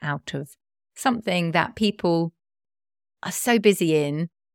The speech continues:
and so all consumed by that they are not going to take that time out to really stop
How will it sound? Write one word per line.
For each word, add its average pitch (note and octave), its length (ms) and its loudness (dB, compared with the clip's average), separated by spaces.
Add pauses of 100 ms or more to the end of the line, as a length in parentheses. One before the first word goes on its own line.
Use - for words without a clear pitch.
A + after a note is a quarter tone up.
(300)
and F3 120 0
so G#3+ 220 4
all F#3 160 0
consumed E3 480 -2
by C#3+ 400 0
that D#3 120 -10
they E3 100 2
are D#3 140 2
not E3+ 600 0
going D3 360 2
to - 120 -14
take - 280 -6
that - 180 -6
time D#3 320 -2
out D3 340 -4
to D3 200 -6
really D3 340 -4
stop - 420 -8